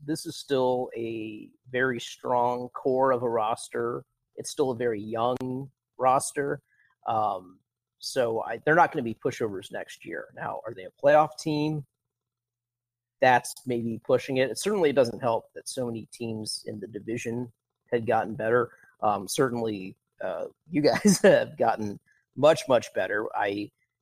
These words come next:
from an objective standpoint, I love what the Rangers have done this offseason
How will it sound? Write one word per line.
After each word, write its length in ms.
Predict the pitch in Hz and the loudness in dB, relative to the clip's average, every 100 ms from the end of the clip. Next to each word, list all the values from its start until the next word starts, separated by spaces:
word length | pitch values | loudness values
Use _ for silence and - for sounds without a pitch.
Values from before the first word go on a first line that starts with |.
| _ _ _ _ | _ _ _ _
from 160 | 127 | 2
an 60 | 117 | 2
objective 340 | 123 214 196 | 4 4 4
standpoint, 460 | - 147 131 127 107 | 2 2 4 4 4
I 60 | |
love 340 | 110 110 123 127 | 2 4 4 4
what 120 | 120 | 0
the 80 | 113 | -4
Rangers 300 | 101 113 104 | -6 -8 -10
have 160 | 104 | -8
done 160 | 110 107 | -6 -4
this 140 | 117 | -2
offseason 580 | 120 113 - 123 123 131 | 0 0 -2 -6 -6 -8